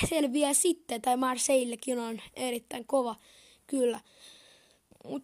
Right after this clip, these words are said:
ei voi koskaan tietää, että kuka, kuka sieltä nousee, vaikka P S G:llä on erittäin kova setti nyt kasassa. Sitten Veikkausliigaan. Veikkausliigassa oli tänään otteluita.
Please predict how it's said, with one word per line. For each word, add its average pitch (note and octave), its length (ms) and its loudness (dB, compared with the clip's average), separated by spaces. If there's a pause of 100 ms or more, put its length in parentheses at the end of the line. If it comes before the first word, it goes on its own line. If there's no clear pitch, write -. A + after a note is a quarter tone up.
(120)
ei D4+ 220 0
voi D#4 240 0
koskaan F4 420 2
tietää, C4+ 500 2
että - 200 -10 (320)
kuka, C#4+ 280 -8
kuka D4 300 -4
sieltä C4 280 0
nousee, C4+ 600 4
vaikka B3+ 240 -6
P - 80 -14 (180)
S B3 100 0
G:llä C4 300 0
on C4 180 -2 (260)
erittäin A#3 420 -10
kova B3 220 -2
setti B3+ 480 -6
nyt C4 200 -4
kasassa. - 580 0 (1600)
Sitten E4+ 300 -2
Veikkausliigaan. C4 1000 -2
Veikkausliigassa C4+ 720 -6
oli C4+ 220 -2
tänään C4 400 -6
otteluita. A#3 640 -10